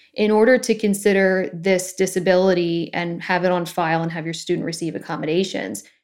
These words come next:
So we make sure by eleventh grade year that our parents understand, if you feel as though you might require this updated testing, we wanna make sure you have it done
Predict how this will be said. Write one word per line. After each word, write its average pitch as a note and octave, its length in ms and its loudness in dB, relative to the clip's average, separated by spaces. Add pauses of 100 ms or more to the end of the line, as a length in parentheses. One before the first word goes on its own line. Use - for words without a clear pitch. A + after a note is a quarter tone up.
(120)
So A3+ 120 6
we B3 180 6
make B3 220 4
sure C4 320 4
by G3 180 2
eleventh G3 440 2
grade F#3 220 0
year G3+ 180 2
that F#3 140 0
our F3+ 100 0
parents G3 420 -2
understand, F3+ 760 0 (180)
if G#3 240 4
you C4 560 4
feel B3 380 2
as G#3 160 4
though F#3+ 140 6
you F#3 200 2
might F#3+ 280 2
require G3 500 2
this F3 240 -2
updated F3+ 460 0
testing, E3+ 720 -2 (200)
we G3 120 2
wanna G3 240 2
make F#3 220 0
sure G3 180 0
you F#3 140 -2
have F3 180 -2
it - 180 -4
done D#3+ 460 -2